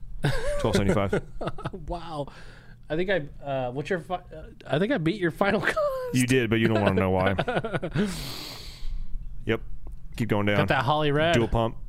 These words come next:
Speaker 1: No, fuel pump selection.
Speaker 2: And then single
Speaker 1: Dual.
Speaker 2: cab. Yeah, Walboro G ninety.
Speaker 1: Oh, the
Speaker 2: Yeah,
Speaker 1: Walboros.
Speaker 2: the duals. So that'll cover up to two seventy-five, which I'm always a fan of having extra fuel, so at least for the, on the, uh,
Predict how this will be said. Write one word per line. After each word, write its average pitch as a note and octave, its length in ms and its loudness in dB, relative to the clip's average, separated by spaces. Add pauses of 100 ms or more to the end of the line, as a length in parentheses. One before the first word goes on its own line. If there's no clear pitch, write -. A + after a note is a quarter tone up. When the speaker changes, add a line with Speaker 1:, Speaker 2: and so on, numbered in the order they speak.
(1600)
Speaker 1:
No, C#3+ 160 2
fuel D3+ 200 0
pump C3+ 180 0
selection. B2 500 0
Speaker 2:
And A#2+ 140 2
then A2 160 4
single A2 320 4
Speaker 1:
Dual. - 20 0
Speaker 2:
cab. G2 360 2 (1000)
Yeah, F2 420 -2
Walboro F#2 600 0
G F#2+ 180 -2
ninety. F2+ 180 2
Speaker 1:
Oh, D3 180 4
the D3 100 2
Speaker 2:
Yeah, C3+ 80 2
Speaker 1:
Walboros. E3 840 4
Speaker 2:
the G#2 140 2
duals. A2+ 600 2 (580)
So B2+ 100 2
that'll D#3 160 4
cover F3+ 200 4
up C3+ 60 -2
to C3 60 2
two D3+ 140 0
seventy-five, A#2 760 0
which A2 200 2
I'm G#2+ 100 4
always A2 180 4
a G2 60 2
fan G#2+ 240 0
of G2 80 2
having G2 240 2
extra F#2 200 -2
fuel, F2+ 340 0
so F2 340 -2 (440)
at - 60 -4
least B2 180 2
for A#2+ 100 2
the, A2 140 -4
on G#2+ 140 2
the, G2+ 160 2
uh, E2+ 180 -2